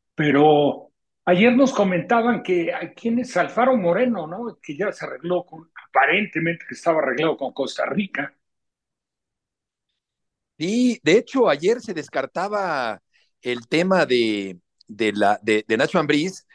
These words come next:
Speaker 2: eh, de-, declinó su, su, su protesta, eh, bajo protesta su candidatura a, a presidente del, del equipo de, de su tierra,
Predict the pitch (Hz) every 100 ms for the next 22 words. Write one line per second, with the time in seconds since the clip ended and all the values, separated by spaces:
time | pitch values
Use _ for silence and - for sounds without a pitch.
0 | _ _ _ 120 120 120 _ 156 - 139
1 | 143 - 156 147 151 143 233 254 - -
2 | - 147 - 139 127 120 120 - 117 131
3 | 123 180 185 - 156 127 - 117 117 -
4 | 127 143 - - 143 202 214 170 147 135
5 | 127 123 117 151 156 147 120 117 110 104
6 | 117 113 123 147 147 120 110 - 107 107
7 | - 139 120 110 95 - _ _ _ _
8 | _ - 110 107 117 110 143 151 139 139